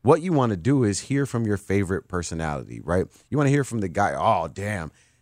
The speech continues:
Tim Anderson has some drama. I cannot wait to hear blah, blah, blah, Lawrence Holmes talk about this 'cause I know his angle." His, and that's what's cool about the Score.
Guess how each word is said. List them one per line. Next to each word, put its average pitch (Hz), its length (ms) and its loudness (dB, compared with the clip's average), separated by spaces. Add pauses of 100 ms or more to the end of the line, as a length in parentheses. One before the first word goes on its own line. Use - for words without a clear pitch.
(100)
Tim 135 240 2
Anderson 135 800 4 (100)
has 127 240 0
some 139 260 0
drama. 151 440 0 (280)
I 123 100 -2
cannot 107 460 0
wait 113 480 -2
to 120 120 -4
hear 107 400 2 (160)
blah, 101 340 4
blah, 95 220 4
blah, 90 360 2 (220)
Lawrence 107 320 -4
Holmes 107 500 0 (280)
talk 120 240 -2
about 101 240 0
this 101 180 -6
'cause 107 160 -6
I 101 80 0
know 117 260 0
his 120 280 0
angle." 110 360 0
His, 110 180 -4 (380)
and 120 100 0
that's 165 180 2
what's 143 200 -2
cool 143 260 0
about 107 240 2
the - 60 -8
Score. 67 480 -6